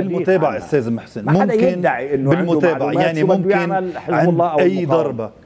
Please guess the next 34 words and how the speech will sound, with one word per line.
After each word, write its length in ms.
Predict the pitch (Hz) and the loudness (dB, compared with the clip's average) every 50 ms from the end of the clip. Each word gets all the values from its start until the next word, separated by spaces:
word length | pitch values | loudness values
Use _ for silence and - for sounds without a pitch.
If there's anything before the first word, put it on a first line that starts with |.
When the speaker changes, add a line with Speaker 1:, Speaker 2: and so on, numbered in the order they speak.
| - - - | -10 -4 -2
Speaker 1:
إذا 200 | 165 135 151 156 | 0 0 0 0
كانت 400 | 151 - 160 160 160 156 151 156 - - - | 0 0 0 0 0 -2 -2 -4 -8 -20 -20
سريعة 680 | - - - 143 127 131 143 147 120 117 131 135 131 - - - | -16 -8 -2 -2 0 2 2 2 2 2 2 0 -2 -4 -6 -2
أو 340 | 131 127 123 123 127 - 113 | -2 0 0 -2 -4 -6 -6
ضربة 460 | 113 120 139 143 139 117 123 127 127 | -4 -2 0 0 0 0 0 0 0
طويلة 420 | 123 143 131 131 135 135 117 113 - 117 | 0 0 0 0 0 0 -2 -4 -4 -6
المدى، 320 | 107 107 110 101 98 92 - - - - - - - - _ - - - - - - - - - - - - - - | -4 -4 -4 -4 -4 -6 -10 -12 -20 -20 -20 -20 -20 -20 _ -20 -20 -20 -20 -20 -20 -20 -20 -20 -20 -20 -20 -18 -10
هل 420 | - 117 131 139 147 147 147 147 131 | -4 -2 -2 -2 -2 -2 -6 -6 -4
يمكن 480 | 123 135 139 143 131 - 147 139 127 110 | -2 -2 -2 -2 -4 -4 -4 -4 -4 -4
لحزب 320 | 107 - 123 110 104 107 | -6 -6 -8 -8 -6 -6
الله 400 | 107 104 110 113 117 120 120 113 - - | -6 -4 -2 -2 -2 -2 -4 -6 -8 -10
أن 160 | 117 110 107 107 | -8 -8 -6 -4
يرد 360 | 107 107 107 113 113 107 90 | -4 -4 -4 -4 -6 -6 -6
على 260 | 85 92 98 92 - | -8 -8 -8 -10 -12
إسرائيل؟ 480 | - - - 90 - - - 90 85 90 - - - - - - - - - - - - - - - - | -14 -16 -16 -16 -16 -14 -16 -18 -16 -16 -18 -20 -20 -20 -20 -20 -20 -20 -20 -20 -20 -20 -20 -20 -16 -10
Speaker 2:
عم 180 | - 135 156 185 | -8 -8 -6 -6
أقول 120 | 233 277 | -6 -4
لك 140 | 226 131 113 - - - - - - | -4 -4 -4 -6 -10 -20 -20 -14 -8
حسب 520 | - 180 185 - 160 147 139 127 127 127 | -6 -6 -4 -2 -2 -2 -2 -2 -2 -4
مستوى 400 | 147 151 - - 151 135 135 131 | -4 -4 -4 -4 -2 0 0 0
الضربة 500 | 120 110 117 131 127 120 104 104 107 101 | 0 0 -2 -2 -2 -2 -4 -6 -8 -8
وحسب 520 | 110 104 92 - - 160 - 165 139 110 131 | -8 -10 -10 -10 -10 -10 -6 -6 -6 -6 -6
إذا 160 | 131 120 123 | -8 -8 -8
كان 280 | 120 - 139 139 131 | -6 -4 -4 -4 -4
هذا 220 | 120 131 131 120 123 | -4 -6 -6 -6 -6
بشكل 500 | 110 113 101 - 147 135 - - 117 107 | -8 -8 -10 -12 -14 -16 -14 -14 -14 -14
خطر 360 | - - 139 135 - 123 110 | -12 -12 -12 -10 -8 -8 -8
على 220 | 90 117 127 127 | -6 -6 -4 -4
المقاومة 840 | 123 120 117 113 113 - 127 127 131 131 127 123 123 127 123 120 110 | -4 -4 -6 -8 -8 -6 -2 -2 0 0 0 -2 -2 -4 -6 -8 -10
أو 300 | - - 147 147 147 120 | -10 -4 -2 -2 -2 -2
على 380 | 98 113 143 147 151 143 131 | -2 -2 -2 0 0 -2 -2
موازين 580 | 123 120 120 120 120 117 113 95 120 139 135 123 | -2 -4 -6 -6 -6 -6 -8 -8 -8 -6 -6 -6
القوى 460 | 117 107 98 - 131 131 127 123 120 117 | -6 -8 -10 -6 -6 -2 -2 0 -2 -2
داخل 360 | 110 113 113 113 107 107 | -4 -6 -8 -8 -10 -16